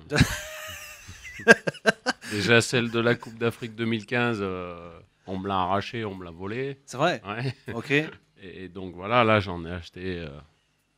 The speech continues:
Speaker 2: elles sont propres, bien blanches.
Speaker 1: C'est vrai,
Speaker 2: Belles,
Speaker 1: bien,
Speaker 2: plus qu'à,
Speaker 1: nickel.
Speaker 2: plus
Speaker 1: Très
Speaker 2: qu'à
Speaker 1: bien.
Speaker 2: repasser.
Speaker 1: Ok, est-ce que, alors moi j'ai un, en fait, si demain le, le Mar-, Maroc se qualifie, euh, j'ai lancé un défi. J'ai dit, si le Maroc se qualifie demain,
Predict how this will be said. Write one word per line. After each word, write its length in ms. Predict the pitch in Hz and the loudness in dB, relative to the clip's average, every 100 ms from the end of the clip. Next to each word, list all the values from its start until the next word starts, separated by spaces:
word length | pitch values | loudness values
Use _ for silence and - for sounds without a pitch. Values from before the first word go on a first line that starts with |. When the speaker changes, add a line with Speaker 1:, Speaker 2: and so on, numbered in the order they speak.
| _ | _
Speaker 2:
elles 60 | 78 | -20
sont 180 | - 80 | -18 -20
propres, 440 | - 80 82 80 _ _ | -12 -6 -6 -6 _ _
bien 200 | 85 87 | -6 -6
blanches. 580 | 82 87 90 85 - _ _ | -6 -8 -8 -10 -14 _ _
Speaker 1:
C'est 140 | - | -4
vrai, 140 | 113 127 | 2 4
Speaker 2:
Belles, 100 | 120 | 4
Speaker 1:
bien, 260 | 127 135 - | 0 -4 -10
Speaker 2:
plus 100 | - 120 | -10 -10
qu'à, 40 | |
Speaker 1:
nickel. 220 | 117 107 - | -8 -10 -6
Speaker 2:
plus 100 | - | 0
Speaker 1:
Très 100 | 151 | 2
Speaker 2:
qu'à 60 | |
Speaker 1:
bien. 140 | 127 87 | 2 0
Speaker 2:
repasser. 420 | 90 90 - - - - _ | -4 -8 -14 -18 -20 -20 _
Speaker 1:
Ok, 180 | 143 - | 2 6
est-ce 360 | 117 - 120 - | 4 4 -6 4
que, 180 | 185 | 6
alors 180 | 151 151 | 8 6
moi 140 | 180 208 | 4 2
j'ai 160 | 170 | 4
un, 540 | 165 156 147 139 131 123 113 110 107 - | 4 4 4 2 -4 -8 -10 -12 -12 -12
en 80 | 113 | -4
fait, 100 | 143 | -4
si 260 | - - | -4 -6
demain 180 | 123 156 | 2 4
le, 80 | 143 | 4
le 100 | 120 | 2
Mar-, 160 | 123 123 | 0 0
Maroc 280 | 127 127 - | 4 2 2
se 60 | |
qualifie, 480 | - 123 110 160 180 - - - _ | -6 -6 -6 -8 -10 -14 -20 -20 _
euh, 480 | 127 123 120 117 110 | 2 6 6 6 4
j'ai 120 | 110 | 0
lancé 180 | 151 156 | -2 0
un 80 | 151 | 0
défi. 280 | 131 123 110 | 0 -4 -6
J'ai 100 | 117 | -6
dit, 100 | 143 | -4
si 140 | - | -4
le 60 | 170 | 0
Maroc 180 | 156 - | 0 0
se 60 | |
qualifie 240 | 139 127 127 | -6 -8 -4
demain, 320 | 117 131 | -2 -2